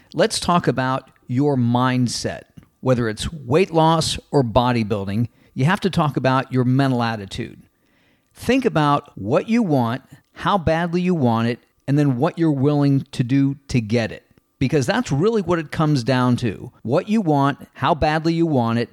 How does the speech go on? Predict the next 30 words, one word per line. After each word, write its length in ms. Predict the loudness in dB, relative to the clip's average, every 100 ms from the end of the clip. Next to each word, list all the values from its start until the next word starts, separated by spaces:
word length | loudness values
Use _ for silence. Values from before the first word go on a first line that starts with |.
| -4
and 160 | -2 0
what 180 | 0
you're 200 | 0 0
willing 420 | 2 0 0 0 0
to 140 | -2
do 480 | 0 0 2 0 -4 -2
to 100 | -2
get 240 | 0 -2
it. 140 | -4 -8 _ _ _
And 160 | -2 2
my 200 | 2 2
goal 280 | 2 0
with 140 | 0 -2
this 160 | -4
podcast 840 | -6 -2 -2 -2 -2 -4 -4 -8 -10 -4
is 140 | -4
to 100 | -2
help 380 | -6 -2 0 0 -4
educate 520 | 0 2 2 2 0 2
you 200 | 2 2
about 220 | 2 0
how 180 | 0 2
that 240 | 0 -2
process 440 | -2 -2 -2 -6 -10
occurs, 580 | -6 -2 0 0 -4 -10 -20 -20 _ -4
to 80 | 0
help 280 | 0 0
eliminate 520 | -2 2 2 2 0 -4
any 260 | -2 -2
doubt, 480 | 0 0 0 0 -2